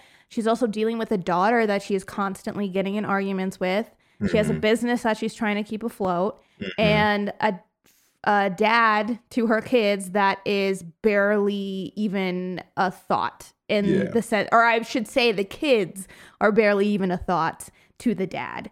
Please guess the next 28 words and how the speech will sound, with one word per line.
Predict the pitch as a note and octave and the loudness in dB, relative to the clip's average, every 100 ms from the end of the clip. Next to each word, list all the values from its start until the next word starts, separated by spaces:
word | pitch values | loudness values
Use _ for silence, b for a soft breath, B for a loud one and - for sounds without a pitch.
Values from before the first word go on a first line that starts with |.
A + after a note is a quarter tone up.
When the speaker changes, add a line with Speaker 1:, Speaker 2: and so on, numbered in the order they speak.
| b | b
Speaker 2:
Yeah. | E3+ D3+ C#3+ - | -2 -2 0 2
Speaker 1:
And | A3 G#3+ G#3 G3 F#3+ F#3 - _ - | 4 4 4 2 0 -2 -4 _ 0
I | G#3+ A3 | 2 2
think | B3 B3 A#3+ | -2 -4 0
that | G#3+ G#3+ G#3 - - _ _ _ - | 2 2 0 -6 -20 _ _ _ -2
all | A3+ C4 C4+ | 2 4 4
of | C4 G#3+ | 2 -2
that | G3 F#3+ F3+ F3 - _ _ _ _ _ | 0 2 2 0 -4 _ _ _ _ _
is | - A3+ G3+ F#3+ F#3+ F#3 - - | 0 2 2 0 -4 -8 -16 -16
hard | - A#3+ A#3+ A#3 | -2 2 2 2
for | A#3+ A3+ | -2 0
her | A3 | 0
to | G3+ G#3 | -2 -4
navigate. | F#3+ G3 F#3+ F#3 E3+ E3 - b b b | 0 0 -2 -2 0 -2 -6 b b b
And | A#3 A#3+ | 0 4
then | A3+ A3+ A3+ | 4 2 2
just | A#3 A#3 | 0 0
because | A3+ G#3+ - A#3+ A#3+ G3+ | -8 -6 2 2 2 0
of | A3 G3 | 0 0
the | G3+ | -2
type | G3+ G#3 | -2 -4
of | G3+ - | -4 -4
person | G#3+ G#3 G3+ | -4 -2 -4
that | - | -4
John | F3+ F#3 F#3+ G3 | -4 -2 -2 0
is, | B3 G#3 F#3+ G3 - _ _ _ _ _ _ | 0 0 -2 -6 -12 _ _ _ _ _ _
he's | C4 B3+ B3+ G#3 | -2 0 0 0
not | A3+ G#3+ G#3 - | 2 4 2 -2